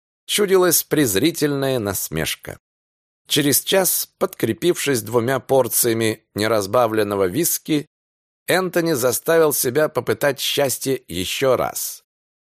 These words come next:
Он заглянул в мастерскую водопроводчика, но едва упомянул о своем деле, как хозяин стал поспешно натягивать пальто, довольно неприветливо намекнув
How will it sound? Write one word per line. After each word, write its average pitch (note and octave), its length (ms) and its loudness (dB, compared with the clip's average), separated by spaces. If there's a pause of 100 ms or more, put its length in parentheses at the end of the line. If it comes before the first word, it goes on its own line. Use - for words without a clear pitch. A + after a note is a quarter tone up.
(100)
Он F#3 180 0
заглянул D3 580 0
в C3+ 40 -2
мастерскую C3 840 0
водопроводчика, B2+ 1120 -2 (440)
но E3+ 300 0
едва D#3+ 420 2
упомянул C#3 560 0
о B2+ 80 4
своем A#2 400 2
деле, F3+ 480 0 (240)
как G3+ 220 -6
хозяин C3+ 520 2
стал D3 320 0
поспешно A#2 800 -2 (120)
натягивать G2 720 -2
пальто, D3 480 -2 (380)
довольно F3+ 420 0
неприветливо C#3+ 840 2
намекнув C3+ 720 -2